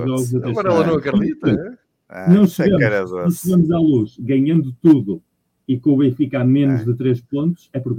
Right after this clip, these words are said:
Speaker 2: Benfica fez um excelente trabalho e enquanto o Porto fez o seu, o Benfica também fez e a partir daí a vantagem que o Benfica foi conquistando foi merecida e é muito difícil de recuperar.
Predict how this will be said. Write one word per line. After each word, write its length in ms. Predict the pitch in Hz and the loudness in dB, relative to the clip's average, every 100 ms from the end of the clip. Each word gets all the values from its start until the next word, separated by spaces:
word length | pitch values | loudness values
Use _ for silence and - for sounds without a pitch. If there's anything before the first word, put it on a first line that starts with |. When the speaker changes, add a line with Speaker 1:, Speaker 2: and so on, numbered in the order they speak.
| 104 | -4
Speaker 2:
Benfica 260 | 110 123 | -4 -8
fez 140 | 127 107 | -4 -4
um 60 | 110 | -4
excelente 380 | - 113 110 | -6 -6 -6
trabalho 480 | 107 113 117 127 160 - _ _ | -6 -6 -4 -4 -6 -14 _ _
e 100 | 120 | -2
enquanto 260 | 110 113 - | 0 0 -2
o 60 | 113 | -2
Porto 260 | 127 113 | -4 -2
fez 180 | - 120 | -2 -2
o 80 | 127 | -2
seu, 220 | 123 160 | 0 2
o 20 | 175 | 2
Benfica 300 | 170 170 175 | -2 -2 -2
também 280 | 180 180 175 | 0 0 0
fez 240 | 190 202 | -2 0
e 40 | |
a 40 | 180 | -2
partir 300 | 107 - 120 | -4 -4 -2
daí 180 | 123 131 | 0 0
a 40 | |
vantagem 440 | 131 127 135 139 | -2 -4 -4 -4
que 60 | 131 | -6
o 20 | |
Benfica 280 | 143 147 156 | -6 -4 -4
foi 120 | 156 | -4
conquistando 480 | 156 160 - 180 196 - | -4 -4 -6 -4 -4 -2
foi 100 | 175 | -4
merecida 420 | 170 - 190 220 - _ _ - | -4 -2 -2 -2 -10 _ _ -4
e 80 | |
é 60 | 120 | 0
muito 240 | 131 127 | 2 2
difícil 440 | 127 120 135 123 131 | 0 -2 -2 -4 -4
de 80 | 123 | -6
recuperar. 420 | - 104 107 92 | -10 -10 -8 -8